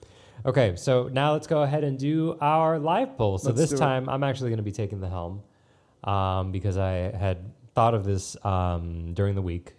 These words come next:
Speaker 1: on,
Speaker 2: Okay.
Speaker 1: on my drive to work, and I thought, "Oh, this would be, this would be interesting to talk about."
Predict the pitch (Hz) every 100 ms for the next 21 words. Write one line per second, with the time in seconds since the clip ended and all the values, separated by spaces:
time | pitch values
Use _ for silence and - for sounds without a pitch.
0 | - 92 80 139 104 90 90 90 90 92
1 | 90 92 85 98 160 202 110 104 120 107
2 | 110 120 - 135 127 127 117 110 - 110
3 | 107 110 - -